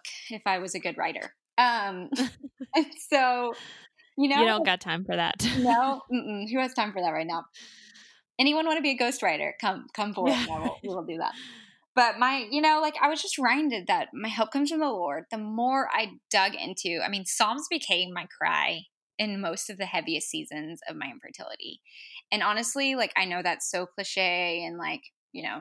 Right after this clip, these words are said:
Speaker 1: just open the Bible, but literally just open Psalms. And if you have nowhere else to go,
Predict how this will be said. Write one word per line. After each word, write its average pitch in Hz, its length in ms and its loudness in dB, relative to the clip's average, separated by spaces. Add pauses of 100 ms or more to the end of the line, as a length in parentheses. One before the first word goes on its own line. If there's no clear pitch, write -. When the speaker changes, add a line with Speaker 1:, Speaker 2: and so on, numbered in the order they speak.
Speaker 1:
just - 220 -10
open 285 180 -2
the 294 80 2
Bible, 294 480 -2 (180)
but 185 120 2
literally 202 440 0
just 202 320 -6
open - 280 -6
Psalms. - 500 -8 (540)
And 202 520 0
if - 160 -8
you 233 120 2
have 196 240 0
nowhere 185 340 0
else 185 300 -4
to 190 80 -4
go, 151 480 -4